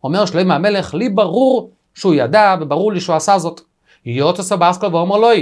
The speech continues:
"וכוסו ויוישה דברי אמס", מה כתוב בתורה? "על פי שניים עדים יקום דובו", צריך להעיד, וצריך שיעתרו בו העדים, לכן אל תעשה כך. למד במשנה מייסה שעוברו יויסר מערבו עם זוג, ועקבו רבי עקיבא וכולו.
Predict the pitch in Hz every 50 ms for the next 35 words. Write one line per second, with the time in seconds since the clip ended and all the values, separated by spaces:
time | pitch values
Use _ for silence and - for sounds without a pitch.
0 | 120 117 - - 170 170 160 - 180 185 220 220 - - 214 185 190 208 208 -
1 | 202 185 208 185 180 180 190 214 190 185 185 185 185 185 190 185 190 185 190 202
2 | 214 - - 156 147 147 - - 220 226 226 226 214 220 - _ _ _ - -
3 | - 151 185 202 202 202 202 196 185 190 - 180 214 208 180 185 180 185 180 180
4 | 160 151 147 170 208 202 180 180 175 170 175 - 131 139 - - 120 120 117 113
5 | 175 220 214 208 190 175 185 - - _ _ _ _ _ - 190 185 185 - 160
6 | 160 190 196 185 170 - - - - _ _ _ _ _ _ _ _ _ _ _
7 | _ _ _ _ _ _ _ - - 120 110 98 - - 175 208 233 196 208 185
8 | 185 185 175 185 180 175 180 - _ _ _ - - - - 165 165 165 160 -
9 | - 151 165 165 160 143 123 113 - 98 - 90 - - _ _ _ _ _ _
10 | _ _ _ _ _ _ - 156 143 139 156 180 208 208 202 180 180 196 196 185
11 | 190 175 165 165 180 208 214 180 - - 185 185 180 185 - 170 - - 196 190
12 | 165 170 175 170 156 147 175 202 185 185 - 180 175 170 165 160 147 135 147 143
13 | 139 139 165 175 165 151 131 120 175 185 175 135 131 180 185 185 170 151 147 135
14 | 127 - 165 151 139 135 123 113 92